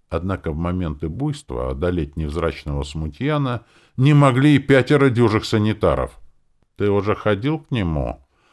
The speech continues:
По плечу хлопнула рука, и Шаров вздрогнул. «Нет, когда? Я же только...» «А, ну да.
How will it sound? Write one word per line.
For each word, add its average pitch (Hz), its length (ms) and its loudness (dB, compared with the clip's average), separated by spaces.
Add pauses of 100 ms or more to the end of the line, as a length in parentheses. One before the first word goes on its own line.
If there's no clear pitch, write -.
(120)
По 147 120 4
плечу 143 420 4
хлопнула 123 540 4
рука, 113 320 4
и 170 40 4
Шаров 120 380 2
вздрогнул. 76 640 -2 (400)
«Нет, 80 380 -6 (120)
когда? 85 460 2
Я 95 180 6
же 92 140 -2
только...» 90 440 0 (360)
«А, 76 320 -2
ну 78 180 -4
да. 71 320 -8